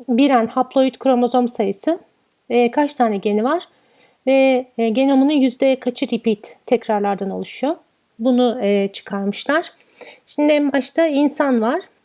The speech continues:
Homo sapiens, bir memeli. İki nokta dokuz milyar bazı var. Yirmi üç adet kromozomu, otuz bin gen. Genomunun yüzde kırk altısı,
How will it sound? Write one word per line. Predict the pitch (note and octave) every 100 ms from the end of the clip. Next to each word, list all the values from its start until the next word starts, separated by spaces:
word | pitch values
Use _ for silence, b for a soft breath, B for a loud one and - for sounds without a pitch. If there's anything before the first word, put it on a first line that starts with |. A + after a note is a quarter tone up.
| -
Homo | C#4 C4
sapiens, | B3+ B3+ B3 C4+ F4 - _ -
bir | B3+ C#4
memeli. | C4+ B3 G#3+ A#3+ F#4 - _ _ _ _ _ _ _ - -
İki | C#4 C4+
nokta | D4 C4 D4
dokuz | C4 D4 C4+
milyar | B3 A3 G3+ F#3+
bazı | G3 G3
var. | G3 C#4+ G4+ _ b b b b b b
Yirmi | C4 C#4
üç | C4+ -
adet | A#3+ A3+ -
kromozomu, | A3 G#3 F#3+ A#3 D#4+
otuz | D4 C#4+ A#3+
bin | A3+ G#3+ - _ _ _
gen. | C4 D4+ F#4+ b b b b b b b _ _ _ _ _ _ _
Genomunun | - C#4 C#4+ D4+
yüzde | D#4 C4+ -
kırk | - C4+ B3+
altısı, | D4 C#4 C#4+ C4 F4 G#4+